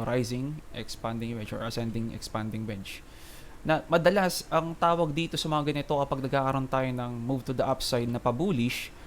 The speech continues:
leading diagonal. Meron tayong magagawang some sort of triangle dyan. Meron, ito, makagawa tayo ng triangle dito sa,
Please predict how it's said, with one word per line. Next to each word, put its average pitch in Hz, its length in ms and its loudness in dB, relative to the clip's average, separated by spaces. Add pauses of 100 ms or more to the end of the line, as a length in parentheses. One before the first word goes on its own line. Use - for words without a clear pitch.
(100)
leading 127 400 4
diagonal. 113 560 2 (1300)
Meron 135 240 2
tayong 135 160 4
magagawang 123 320 4
some 123 160 -2
sort 113 240 -4
of - 80 -8
triangle 117 400 0
dyan. 107 240 -2 (720)
Meron, 113 240 -2
ito, 104 320 -6 (400)
makagawa 127 400 0
tayo 127 160 0
ng 120 160 -4
triangle 123 320 -2
dito 117 240 -4
sa, 110 400 -4